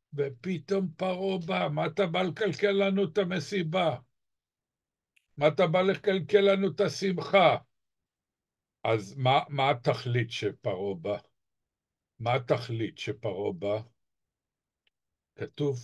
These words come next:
"ופרעה הקריב". מה אומרים לנו חז"ל על פרעה הקריב? הקריב את ליבם של ישראל לקדוש ברוך הוא. ש-, אז פתאום רואים, אז היה פה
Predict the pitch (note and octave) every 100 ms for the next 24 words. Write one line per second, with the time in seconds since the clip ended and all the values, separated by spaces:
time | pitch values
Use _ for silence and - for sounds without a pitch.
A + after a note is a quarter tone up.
0 | A2+ A2 - _ _ _ - A2 G#2 -
1 | C3+ C3+ D#3 F#3+ F3 _ _ _ _ _
2 | - C3 - - B2+ D3 C3+ G2 G2 A2
3 | A#2+ A#2 D#3 A#2+ A2+ A#2 A#2 - - B2
4 | G#2 F2+ A2 A#2+ B2 A#2 G#2 - A2 G2+
5 | G#2+ G2+ - G2+ C3 D3 C3 _ _ _
6 | _ C3 A2+ - G#2+ B2 E3 E3+ D#3+ A#2+
7 | B2 A#2+ B2+ C3+ - A#2 G#2 - G#2+ A#2
8 | A#2 A#2+ - _ _ _ G#2 G2+ A2 F#2
9 | F#2+ F#2 - E2+ E2 - D#2 - _ _
10 | _ _ - A#2+ - G#2 G#2 - D#3 F3+
11 | D#3+ D3+ D#3+ F3+ D3+ E3 - A#2+ A2 B2+
12 | B2 D3+ G3+